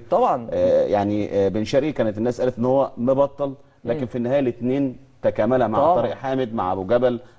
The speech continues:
Speaker 2: مع
Speaker 1: صح.
Speaker 2: محمود علاء، مع
Speaker 1: عملوا جيل
Speaker 2: المجموعه اللي
Speaker 1: جامد
Speaker 2: كانت
Speaker 1: قوي.
Speaker 2: موجو-، مجموعه،
Speaker 1: فرقة
Speaker 2: موجوده.
Speaker 1: كويسة. آه.
Speaker 2: عملوا يعني موسمين رائعين،
Speaker 1: مم.
Speaker 2: سواء مع كارتيرون، آه،
Speaker 1: أو
Speaker 2: تقريبًا،
Speaker 1: فريق.
Speaker 2: واخدوا سوبر افريقي، وخدوا الكونفدراليه مع جروس. يعني كان
Speaker 1: صح،
Speaker 2: في
Speaker 1: صح.
Speaker 2: بطولات
Speaker 1: مم.
Speaker 2: بصراحه
Speaker 1: مم.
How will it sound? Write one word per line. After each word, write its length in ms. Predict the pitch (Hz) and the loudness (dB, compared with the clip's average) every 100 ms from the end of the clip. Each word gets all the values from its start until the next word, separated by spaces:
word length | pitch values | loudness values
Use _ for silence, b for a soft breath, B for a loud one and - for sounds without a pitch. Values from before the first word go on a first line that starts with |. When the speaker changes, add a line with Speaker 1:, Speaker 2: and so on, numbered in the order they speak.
| - | -4
Speaker 2:
مع 140 | 92 | -2
Speaker 1:
صح. 60 | 90 | -2
Speaker 2:
محمود 320 | 92 117 113 | -6 -4 -2
علاء، 420 | 95 107 101 - | 0 2 2 2
مع 120 | 120 | -2
Speaker 1:
عملوا 200 | - 143 | 0 0
جيل 120 | 147 160 | 2 4
Speaker 2:
المجموعه 80 | |
اللي 200 | - 160 | 4 4
Speaker 1:
جامد 20 | 143 | 4
Speaker 2:
كانت 140 | 160 | 2
Speaker 1:
قوي. 280 | 131 123 131 | 2 -2 -2
Speaker 2:
موجو-، 60 | |
مجموعه، 400 | 104 101 104 143 | -4 -4 0 2
Speaker 1:
فرقة 100 | 139 | 2
Speaker 2:
موجوده. 360 | 104 104 139 170 | 0 0 2 0
Speaker 1:
كويسة. 240 | - - | -2 -8
آه. 160 | 147 98 | -8 -2
Speaker 2:
عملوا 420 | 101 131 127 120 - 82 | 0 2 2 0 -2 -6
يعني 260 | 90 95 | -6 -4
موسمين 540 | 95 95 104 120 120 - - 85 | -6 -6 -2 0 -2 -8 -10 -4
رائعين، 500 | 90 95 104 131 127 | 0 2 2 0 -2
Speaker 1:
مم. 220 | 151 123 | -6 -6
Speaker 2:
سواء 220 | - 101 101 | -2 0 0
مع 160 | 90 | -2
كارتيرون، 560 | - 92 82 98 123 123 b b b b | -4 -6 -2 0 0 -2 b b b b
آه، 280 | 90 85 85 | 0 2 2
Speaker 1:
أو 100 | 131 | 0
Speaker 2:
تقريبًا، 340 | 120 120 127 | 2 2 2
Speaker 1:
فريق. 120 | 127 | 0
Speaker 2:
واخدوا 720 | 107 98 113 107 104 95 82 | -2 -2 -2 -2 -2 -4 -6
سوبر 440 | - 113 107 107 95 | -8 -8 -4 -4 -6
افريقي، 460 | - 107 123 123 | -2 0 0 0
وخدوا 340 | 117 - 104 98 | -2 0 0 -2
الكونفدراليه 640 | 98 92 107 98 104 113 | -6 -8 -6 -2 2 2
مع 160 | 107 92 | 0 -4
جروس. 400 | 113 131 - - | 0 -2 -2 -10
يعني 280 | 202 233 185 | -10 -6 -2
كان 140 | 139 | 0
Speaker 1:
صح، 60 | 147 | 0
Speaker 2:
في 120 | 151 | 0
Speaker 1:
صح. 60 | 131 | -4
Speaker 2:
بطولات 320 | 110 123 120 | -2 2 2
Speaker 1:
مم. 60 | 92 | 0
Speaker 2:
بصراحه 380 | 107 107 113 - | -4 -4 -6 -10
Speaker 1:
مم. 120 | 127 | -16